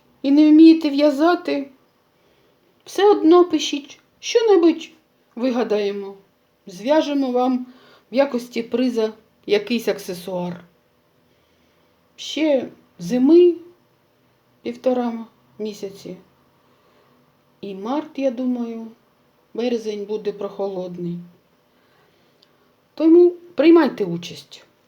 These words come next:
А я буду чекати. Дуже цікаво, хто-небудь вгадає. Хоча, напевне, хтось вгадає,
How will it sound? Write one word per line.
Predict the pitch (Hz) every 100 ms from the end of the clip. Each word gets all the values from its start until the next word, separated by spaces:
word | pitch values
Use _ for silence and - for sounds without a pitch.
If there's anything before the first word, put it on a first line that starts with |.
| _ _ _ _ _ _ _ _ _ _ _ _ _ _ _ _ _ _ _ _ _ -
А | 226
я | 294
буду | 240 233
чекати. | 233 202 - 175 175 - - _ _ _ _ _
Дуже | 202 254 240 220
цікаво, | 170 - - 196 185 180 180 - _
хто-небудь | - _ 247 254 240 226 180
вгадає. | 170 220 269 311 185 175 - _ _ _ _ _ _ _ _ _ _ _ _ _ _ _ _ _ _ _ _ _ _ _ _ _ _ _ _ _
Хоча, | 285 285 330
напевне, | 302 294 269 254
хтось | 247 262 247 - _
вгадає, | 165 233 240 269 233